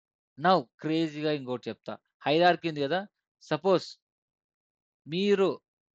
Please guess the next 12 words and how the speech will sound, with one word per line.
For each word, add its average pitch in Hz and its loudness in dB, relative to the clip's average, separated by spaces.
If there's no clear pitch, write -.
ఎంటీయూ 202 -2
అనేది 196 2
ఎక్కడ 190 0
యూజ్ 190 2
చేస్తాం? 190 -4
ఇంటర్‌ఫేసెస్‌లో 170 -6
యూజ్ 156 -4
చేస్తాం. 127 -8
So, 185 -8
రన్ 156 -4
షో 165 -4
ఇంటర్‌ఫేస్ 175 -2